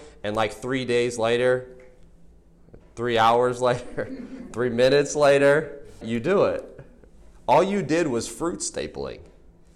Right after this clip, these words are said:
You weren't addressing the heart, or we weren't addressing the heart with somebody. And all, and two, now you're already thinking, some of your, your head, you're thinking, like, "Man, that's gonna take some time." Because if I want a different tree there, what do you gotta do?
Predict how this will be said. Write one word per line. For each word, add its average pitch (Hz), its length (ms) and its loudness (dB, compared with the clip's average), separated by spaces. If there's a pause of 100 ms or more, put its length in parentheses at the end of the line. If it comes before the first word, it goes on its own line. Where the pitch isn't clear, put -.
(220)
You 117 120 -6
weren't 165 240 2
addressing 123 520 -2
the 90 80 -8
heart, 156 280 0
or 101 40 -2
we 104 100 -6
weren't 123 240 0
addressing 123 420 -4
the 87 60 -10
heart 143 260 -2
with 95 100 -6
somebody. 104 440 -4
And 98 120 -6
all, 107 380 -2 (180)
and 95 280 -8 (160)
two, 185 260 -2
now 123 180 0
you're 120 220 0
already 117 200 2
thinking, 147 260 -6
some 123 120 -6
of 101 80 -8
your, 92 380 -8
your 92 200 -6
head, 135 260 -4
you're 95 100 -10
thinking, 139 320 -6 (340)
like, 82 200 -8
"Man, 110 160 -4
that's 123 120 -6
gonna 92 140 -8
take 101 220 -8
some 67 120 -18
time." 95 420 -6 (840)
Because 131 200 -6
if 131 140 -6
I 139 140 6
want 165 240 2
a 135 40 0
different 135 500 -4 (420)
tree 156 400 -2
there, 98 240 0
what 104 160 -2
do 120 60 -4
you 117 40 -6
gotta 117 160 0
do? 95 320 -6